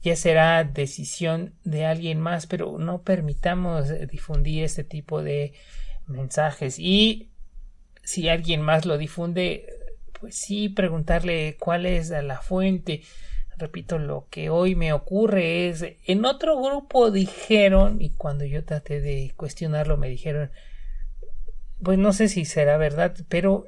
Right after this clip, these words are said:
yo sí le voy a hacer caso.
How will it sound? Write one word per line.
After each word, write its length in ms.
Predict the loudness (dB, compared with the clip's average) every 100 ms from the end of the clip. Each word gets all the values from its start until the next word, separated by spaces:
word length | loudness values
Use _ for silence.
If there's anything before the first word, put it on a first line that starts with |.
| -4
yo 300 | 0 2 2
sí 420 | 0 0 2 2
le 140 | 0
voy 280 | 0 0 0
a 180 | 0 0
hacer 340 | 0 -4 -4
caso. 400 | -2 -4 -2 -6